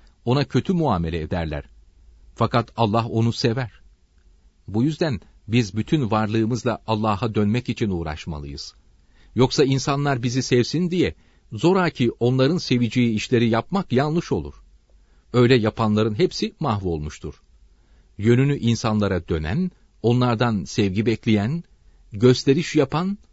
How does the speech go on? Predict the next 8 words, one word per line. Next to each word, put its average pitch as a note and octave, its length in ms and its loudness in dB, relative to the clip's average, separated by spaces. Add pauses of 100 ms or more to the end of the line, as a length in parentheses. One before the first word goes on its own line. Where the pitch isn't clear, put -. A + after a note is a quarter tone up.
(140)
perişan G#2 460 2
olur. C#2+ 220 -10 (640)
Çünkü C3 320 0
itibar B2 600 2
sonadır. A#2+ 580 -4 (540)
İnsan A#2 400 0
nasıl B2+ 240 0
ölmüşse F2+ 500 -2